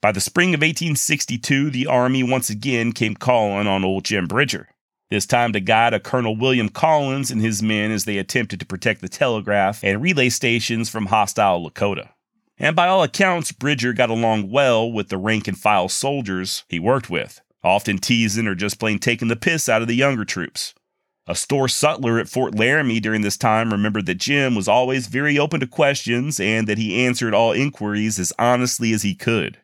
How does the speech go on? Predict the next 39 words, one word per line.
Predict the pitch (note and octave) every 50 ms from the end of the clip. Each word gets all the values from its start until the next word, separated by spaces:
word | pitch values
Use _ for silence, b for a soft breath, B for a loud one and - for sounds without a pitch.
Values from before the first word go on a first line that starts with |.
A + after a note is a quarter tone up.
| _ _ _
that | - E2
he | F2+ G2
was | G2 F2+ E2+
both | - A2+ A2+ G2 G2+
a |
great | F#2 D#2+ A2+ B2 A#2+ - A#2+
listener | C3 C#3+ D#3+ D#3 - E3+ D#3+ E3 E3+ E3
and | C3+ B2 B2+ C3+ D3 D3+ D3+
a | C3+
conversationalist. | - - B2+ C3 B2+ G#2+ G2+ - - G#2+ A2 A2+ - - E2 C#2 A1+ G1+ G1+ - - - - - _ _ _ _ _ _ _ _
However, | - G2 G2 G2+ A2 A2 A2 A2 B2 B2
it | A#2+ A#2+
was | A#2 A#2+ A#2+ C3 C#3 D3
noted | D3 B2+ A#2+ A#2+ A#2 B2 C3+ B2+
that | B2 A2
Jim | G#2 - A#2+ A#2 A2 A2 A2+
had | B2 A#2+ A2 G#2+ G#2 F#2
very | G#2+ G#2+ G#2+ G#2
little | G2+ G#2 G2+ F#2+ F#2
patience | - - C#3 B2+ B2+ B2 - A2 G#2+ A2 A2
for | - - G2+ F#2+
willful | F#2 F#2 G#2+ A2 G#2+ G#2 - G#2 G#2 G2+ G2 - _ _ _
ignorance. | G#2 G2+ F#2+ G2 F#2 E2+ D#2+ - - - - - - _ _ _ _ _ _ _ _ _ -
Anytime | F#2 F#2 G2 F#2+ - A2+ A2 G#2+
somebody | - - A#2+ A#2 A2+ A#2+ A2+ A#2 A2+
would | G2 F#2+ F#2+
say | - - A#2 A2 A2+
something | G#2 - - A2+ A2 A#2+ B2
that | G#2 F2+ F#2+
he | G#2
felt | G2+ - - A2+ A2 G2+
was | G2 F#2
out | G#2+ A2 G#2
of | F#2+
malice | G2 A#2 C3 C3 B2 A#2 A#2 A#2+ B2 C3+ - -
or | G#2 F2 E2+ D#2+ E2 - _ _
just | - G#2 G#2 F#2 -
downright | F#2+ A2 A2 A2+ A2+ A2 A2 A2 A2 G#2
meanness, | F2+ F2+ F#2+ A2+ C3+ C3+ A2 F#2 F#2 G2+ A2 - - -